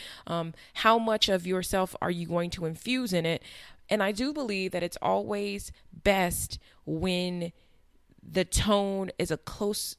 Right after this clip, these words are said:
reflection of who you are. So, um, it should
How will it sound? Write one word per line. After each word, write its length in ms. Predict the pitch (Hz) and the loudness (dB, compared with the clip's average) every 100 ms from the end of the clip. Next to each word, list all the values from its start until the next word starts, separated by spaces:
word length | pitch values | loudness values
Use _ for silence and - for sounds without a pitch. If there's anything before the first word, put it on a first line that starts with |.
| - | -6
reflection 600 | 190 185 - 180 - 165 | -4 -4 -2 -4 -2 -4
of 120 | 151 | -4
who 240 | - - 160 | -6 -4 -4
you 200 | 143 - | -2 -4
are. 280 | - - - _ _ _ _ | -4 -8 -14 _ _ _ _
So, 640 | - - 180 170 170 170 - - - - - | -2 4 4 4 2 0 -4 -16 -20 -20 -6
um, 460 | - 175 175 175 156 - | 2 2 2 0 -6 -2
it 240 | - - - | 2 4 6
should 240 | - 233 | 6 4